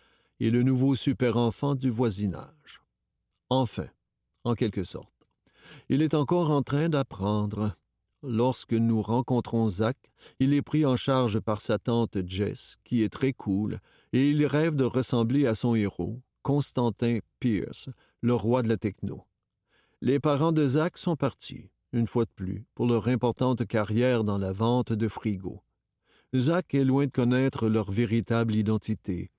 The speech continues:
Loup gris et oiseau de l'ombre sont des agents du réseau en mission pour protéger des artefacts autochtones d'un infâme pilleur de tombes. Deux.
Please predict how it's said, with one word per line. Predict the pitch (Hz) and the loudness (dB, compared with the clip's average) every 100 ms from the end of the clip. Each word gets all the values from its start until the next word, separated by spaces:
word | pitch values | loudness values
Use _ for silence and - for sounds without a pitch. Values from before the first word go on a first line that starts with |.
| _ - | _ -4
Loup | 104 107 156 | 0 2 2
gris | 131 131 190 - - | 2 2 0 0 0
et | 113 | 2
oiseau | 113 135 151 | 2 2 2
de | 139 | 2
l'ombre | 117 123 156 165 123 | 2 2 2 0 -2
sont | 113 127 | -2 0
des | 120 127 120 | 2 2 2
agents | 120 113 127 | 2 2 0
du | 104 | 0
réseau | 101 113 104 104 123 113 | 0 0 0 0 0 2
en | |
mission | 110 113 - 127 131 | 2 0 0 -2 -2
pour | 120 95 | -2 -4
protéger | - 101 110 101 117 | -4 -2 0 0 0
des | 107 101 | 0 0
artefacts | 98 - 107 120 107 107 | -2 -2 -2 -4 -2 -4
autochtones | - 92 - 123 123 120 | -4 -6 -2 0 2 0
d'un | 101 95 104 | 0 0 0
infâme | 117 - 120 117 104 - | -2 0 0 0 0 -2
pilleur | 110 113 110 101 | 0 2 2 -2
de | 95 | -4
tombes. | - 82 - - _ _ _ _ _ _ _ _ - | -6 -12 -14 -20 _ _ _ _ _ _ _ _ -10
Deux. | 107 98 135 | -6 0 0